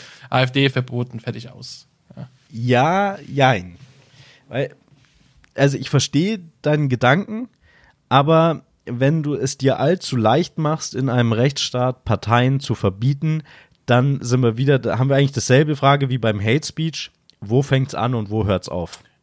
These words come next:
Speaker 1: Ja, klar,
Speaker 2: Weil
Speaker 1: logisch,
Speaker 2: dann
Speaker 1: ja.
Speaker 2: gibt's natürlich viele Leute jetzt zum Beispiel in der C D U oder in der F D P, die sagen, ja, die Linke verbieten.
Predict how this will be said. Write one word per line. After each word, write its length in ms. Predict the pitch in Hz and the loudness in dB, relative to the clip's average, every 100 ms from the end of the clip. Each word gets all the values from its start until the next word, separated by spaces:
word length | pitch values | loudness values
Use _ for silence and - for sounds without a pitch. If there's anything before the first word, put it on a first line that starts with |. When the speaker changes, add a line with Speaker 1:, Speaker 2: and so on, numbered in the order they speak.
| - | -10
Speaker 1:
Ja, 280 | 143 156 190 | -2 0 0
klar, 240 | 208 139 | 2 2
Speaker 2:
Weil 60 | 117 | 2
Speaker 1:
logisch, 80 | 135 | 4
Speaker 2:
dann 260 | 156 185 131 | 2 2 -6
Speaker 1:
ja. 120 | 120 | -2
Speaker 2:
gibt's 220 | 170 143 | -2 0
natürlich 420 | 156 139 160 143 | -2 2 0 0
viele 220 | - 190 190 | -2 0 4
Leute 360 | 147 151 156 | 6 4 4
jetzt 280 | 151 147 143 | 0 0 0
zum 100 | 139 | 0
Beispiel 320 | 135 131 135 | 2 2 0
in 60 | 127 | 2
der 140 | 120 | 0
C 180 | - 117 | 2 0
D 120 | 110 | 0
U 300 | - 156 214 | 0 0 0
oder 220 | - 131 123 | 0 0 0
in 80 | |
der 100 | 120 | 0
F 120 | 110 - | -4 -4
D 100 | 101 | -4
P, 240 | 120 147 | 0 0
die 140 | 151 | 0
sagen, 360 | 120 123 131 131 | 2 2 2 2
ja, 160 | 110 113 | 0 -2
die 160 | 107 | 0
Linke 320 | 113 175 190 | 2 2 0
verbieten. 500 | 131 95 95 95 _ | -4 -6 -12 -20 _